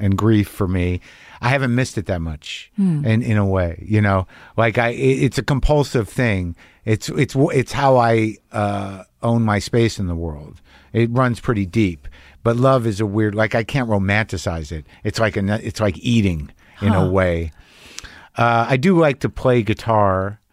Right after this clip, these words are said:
Speaker 1: I do like, I, I like the music, but I'm not that, I'm not that confident. I've gotten pretty good at it.
Speaker 2: Good.
Speaker 1: But I should, it's one of those things where it's like, I should play with other people a bit.
Speaker 2: Yes.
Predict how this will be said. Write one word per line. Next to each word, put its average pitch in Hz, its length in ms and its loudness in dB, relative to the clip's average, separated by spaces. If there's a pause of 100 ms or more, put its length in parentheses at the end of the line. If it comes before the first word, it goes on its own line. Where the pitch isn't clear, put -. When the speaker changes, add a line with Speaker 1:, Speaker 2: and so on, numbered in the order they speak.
(240)
Speaker 1:
I 113 80 0
do 123 240 2
like, 113 340 0
I, 110 60 2
I 123 260 2
like 135 300 2
the 113 80 -2
music, 101 440 -2
but 120 120 4
I'm 123 100 2
not 135 200 -2
that, 113 280 0
I'm 123 100 4
not 127 220 2 (220)
that 117 480 -4
confident. 101 480 -2
I've 113 100 -2
gotten 127 320 0
pretty 139 280 0
good 107 340 0
at 85 200 -4
it. 85 160 -8 (240)
Speaker 2:
Good. 165 280 -8 (160)
Speaker 1:
But 135 100 2
I 131 60 -2
should, 131 360 -2 (1000)
it's 139 120 -2
one 160 100 2
of 151 60 0
those 139 140 -2
things 135 180 -2
where 110 100 -2
it's - 120 -8
like, 107 140 -2
I 104 80 0
should 101 400 -2
play 117 220 0
with 98 140 -2
other 85 200 -6
people 85 420 -8
a 80 60 -10
bit. 80 280 -16 (400)
Speaker 2:
Yes. - 600 -4